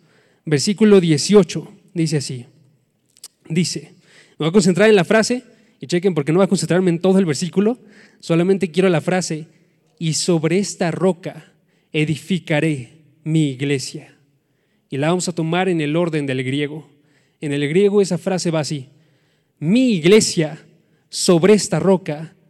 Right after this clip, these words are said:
yo edificaré". ¿Ok? Entonces comenzamos con mi iglesia. Primer punto, pertenece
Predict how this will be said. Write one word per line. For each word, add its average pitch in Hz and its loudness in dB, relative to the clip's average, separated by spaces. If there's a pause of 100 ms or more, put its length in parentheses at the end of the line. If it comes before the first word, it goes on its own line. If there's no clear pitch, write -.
(140)
yo 185 6
edificaré". 143 -4 (540)
¿Ok? - -12 (720)
Entonces 139 -6
comenzamos 151 -2
con 147 -4
mi 185 -4
iglesia. 165 -2 (260)
Primer 165 2
punto, 170 -4
pertenece 165 0